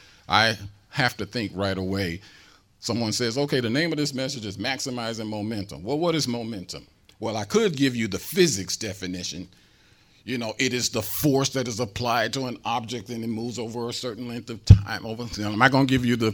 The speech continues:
physics definition. <laughs> Here's the definition I think be-, most of us will understand a little bit better. It's the strength or force that something has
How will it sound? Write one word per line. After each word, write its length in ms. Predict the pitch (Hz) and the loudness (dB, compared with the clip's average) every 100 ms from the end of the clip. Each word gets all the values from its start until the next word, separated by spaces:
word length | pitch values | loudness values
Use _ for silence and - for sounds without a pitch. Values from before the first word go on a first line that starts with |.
| - | -2
physics 460 | - 147 107 92 - | 4 4 4 0 -2
definition. 600 | 90 78 82 78 - - | -2 -6 -6 -6 -6 -6
<laughs> 20 | 135 143 - 220 175 - 202 - - 302 294 - 160 143 - - - - _ | 0 0 4 4 4 6 6 6 6 4 4 4 2 2 0 -18 -18 -20 _
Here's 280 | 156 196 175 | 6 6 6
the 80 | 143 | 6
definition 480 | 131 131 131 113 113 | 6 6 4 2 0
I 80 | |
think 280 | 113 123 98 | 0 -2 -2
be-, 140 | 107 107 | -4 -2
most 280 | 107 113 | -4 -6
of 100 | 98 | -4
us 100 | 104 | -4
will 120 | 101 98 | -4 -4
understand 380 | 92 - 95 | -4 -4 -4
a 40 | 92 | -4
little 180 | 95 90 | -4 -6
bit 140 | 85 | -6
better. 300 | 90 73 71 - | -6 -8 -10 -4
It's 180 | 107 - | -2 0
the 100 | 101 | -2
strength 460 | - 135 127 127 | -2 -2 -2 -4
or 60 | 104 | -6
force 340 | 104 113 110 | -4 -4 -4
that 140 | 110 101 | -4 -4
something 400 | - 107 101 98 | -4 -6 -6 -6
has 640 | 104 120 90 78 101 - | -6 -6 -6 -6 -10 -12